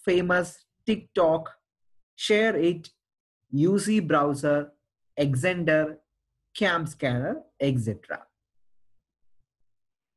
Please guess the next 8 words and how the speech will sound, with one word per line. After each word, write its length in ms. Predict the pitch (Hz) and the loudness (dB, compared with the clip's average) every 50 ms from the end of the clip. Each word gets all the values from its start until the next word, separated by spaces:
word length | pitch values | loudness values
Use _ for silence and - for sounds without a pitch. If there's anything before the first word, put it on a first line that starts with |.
| _ _ - | _ _ 0
So 120 | - 240 | 2 2
why 280 | 233 226 247 254 285 - | 4 6 4 4 4 2
has 300 | - - 302 285 262 277 | 0 0 0 0 0 0
the 100 | 233 226 | -2 -2
government 460 | 160 160 180 185 196 208 220 214 208 | 0 0 0 2 2 0 0 2 2
of 180 | 196 190 196 - | 0 0 0 -4
India 400 | - 165 165 165 160 170 165 160 | -8 -6 -6 -2 0 0 2 2
banned 640 | 143 127 120 127 147 151 160 170 175 175 175 170 151 | 0 0 -2 0 0 0 0 -2 -2 -4 -8 -12 -10